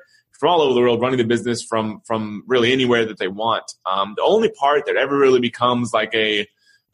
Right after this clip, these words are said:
physical location kind of thing is getting your samples, because, you know, you really wanna make sure you're selling a good, high quality product. 'Cause, like, one of the first things we tell people to do is that once you find an opportunity, you wanna order three or four,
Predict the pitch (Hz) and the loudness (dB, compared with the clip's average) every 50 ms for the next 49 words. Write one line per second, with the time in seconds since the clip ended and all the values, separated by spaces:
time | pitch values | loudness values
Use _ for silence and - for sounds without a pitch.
0 | _ - 147 147 143 151 147 - 143 131 123 117 110 110 - - 123 117 135 - | _ 0 0 2 2 0 0 2 2 2 2 2 0 0 -2 -2 -2 -2 -2 -2
1 | 147 147 147 - 165 151 160 160 - 170 175 190 202 196 - - 127 123 123 120 | -4 -8 -6 -4 -4 -4 -4 -4 -4 -4 -2 -2 -4 -4 -2 0 2 2 2 2
2 | 113 104 - 147 151 156 147 127 117 110 - - - 120 120 117 113 - - - | 0 -2 -2 -2 0 0 0 0 -2 -2 -2 -4 -4 -2 -2 -4 -4 -8 -12 -18
3 | - - - - - _ _ _ _ _ _ _ 113 113 - 131 127 127 127 123 | -18 -16 -18 -18 -18 _ _ _ _ _ _ _ -8 -4 -2 0 2 2 2 2
4 | 123 120 110 104 - - _ 147 139 127 127 131 131 139 156 190 208 214 196 160 | 2 0 -4 -8 -12 -6 _ -2 0 2 2 2 2 4 4 4 4 4 2 2
5 | 139 135 135 - - - 135 131 123 - - 127 127 131 127 120 101 123 131 127 | 2 0 0 0 0 0 2 0 0 0 0 0 2 2 2 2 2 2 2 2
6 | - 127 127 - - - 127 120 113 98 98 - - - 98 104 98 76 69 - | 2 -2 -4 -4 -2 0 2 2 2 2 0 -4 -2 0 2 2 2 0 -4 -6
7 | - 120 110 101 113 110 123 147 156 147 147 147 147 147 147 - 160 139 117 117 | -6 -6 -4 -2 -2 0 2 2 2 2 4 4 2 2 0 -2 -6 -4 -2 -2
8 | 117 127 120 120 123 131 - 104 95 98 98 143 143 123 113 110 - - - - | 0 0 -2 -2 -2 -4 -4 -2 -4 -2 0 2 4 4 4 4 2 -2 -2 -4
9 | 139 139 - 185 175 - 147 139 131 120 117 113 107 - - - - 131 135 117 | -4 -6 -6 -6 -4 -2 0 0 0 0 0 0 -2 -4 -8 -8 -6 -4 -2 -2
10 | 104 104 101 104 113 - _ - - - - - - _ _ - 123 127 156 190 | 0 -2 -2 -4 -6 -10 _ -20 -20 -20 -20 -20 -20 _ _ -4 -2 0 2 2
11 | 185 117 135 156 160 147 135 131 127 - - 151 160 156 151 - - 127 | 4 4 4 6 6 4 4 2 0 -2 -2 0 0 0 0 2 0 0